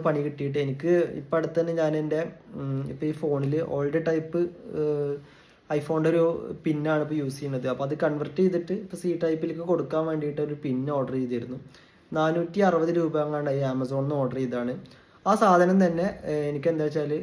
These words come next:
ഏഹ്, വന്നപ്പോൾ അത് തീരെ വർക്ക് ചെയ്യുന്നില്ല. അപ്പോൾ ഒരു പ്രൊഡക്റ്റും ഒരു കമ്പനിയും അത് ചെക്ക് ചെയ്തിട്ടല്ലേ വിടുന്നത്, ചുമ്മാ അങ്ങോട്ട് കയറ്റി വിടുകയാണ്.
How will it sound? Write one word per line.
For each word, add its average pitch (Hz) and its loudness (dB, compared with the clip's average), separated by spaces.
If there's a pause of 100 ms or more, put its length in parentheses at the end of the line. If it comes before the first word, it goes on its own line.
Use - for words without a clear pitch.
(300)
ഏഹ്, 139 0 (100)
വന്നപ്പോൾ 147 -2
അത് 160 0 (320)
തീരെ 147 0
വർക്ക് 139 -2
ചെയ്യുന്നില്ല. 131 -2 (220)
അപ്പോൾ 131 -6
ഒരു 165 2
പ്രൊഡക്റ്റും 175 2
ഒരു 151 2
കമ്പനിയും 147 -2 (120)
അത് 139 -4 (100)
ചെക്ക് 131 -6
ചെയ്തിട്ടല്ലേ 143 -2
വിടുന്നത്, 113 -6 (260)
ചുമ്മാ 131 -2
അങ്ങോട്ട് 175 0
കയറ്റി 143 0
വിടുകയാണ്. 120 -2